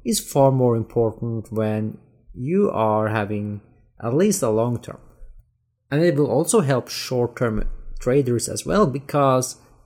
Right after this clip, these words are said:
if you're wanting to buy low and sell high for profit, knowing what's going to drive the price up in order to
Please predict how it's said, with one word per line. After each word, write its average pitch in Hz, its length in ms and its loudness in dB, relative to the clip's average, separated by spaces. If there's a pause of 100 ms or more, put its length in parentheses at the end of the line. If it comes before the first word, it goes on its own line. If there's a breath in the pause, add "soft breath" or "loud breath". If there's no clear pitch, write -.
if 165 160 -8
you're 202 280 6 (120)
wanting 135 480 -2
to 131 100 -4
buy 110 360 0
low 113 560 0 (400)
and 113 240 -4
sell 113 320 -2
high 123 360 0
for 143 220 -4
profit, 139 680 -2 (840)
knowing 185 480 2
what's - 560 -2 (300)
going 147 380 2
to 147 160 -6
drive 135 400 2
the 139 80 2
price 135 540 0 (100)
up - 400 -2 (160)
in 151 140 -4
order 143 240 2
to 127 580 -2